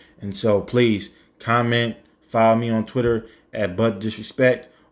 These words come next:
or at Future N B A Gov. Um, both of my accounts. Please let me know what you think about this episode. What do you think the Saints' needs are?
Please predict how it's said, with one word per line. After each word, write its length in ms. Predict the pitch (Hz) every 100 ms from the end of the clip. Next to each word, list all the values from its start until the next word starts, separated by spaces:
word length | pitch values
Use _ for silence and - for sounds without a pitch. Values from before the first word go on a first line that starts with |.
| -
or 200 | 107 101
at 180 | 101
Future 640 | 101 123 117 127 123 117 -
N 120 | 127 113
B 160 | 113
A 120 | 110 98
Gov. 540 | 113 120 123 117 - _ _ _ _ _
Um, 580 | 107 101 98 95 104 117 _ _
both 240 | 104 107 107
of 40 |
my 240 | 113 107 107
accounts. 480 | - 120 110 - - _ -
Please 320 | 127 120 110
let 180 | 117 107
me 80 |
know 180 | 110 113
what 220 | 107 110
you 60 | -
think 160 | 123 113
about 300 | 98 98 95
this 180 | 101 -
episode. 720 | 123 117 - 123 120 113 - _ _ _
What 140 | 113
do 80 | 110
you 100 | 110
think 240 | 117 113 107
the 100 | 101
Saints' 400 | - 113 107 -
needs 440 | 107 120 123 -
are? 540 | - 127 127 123 123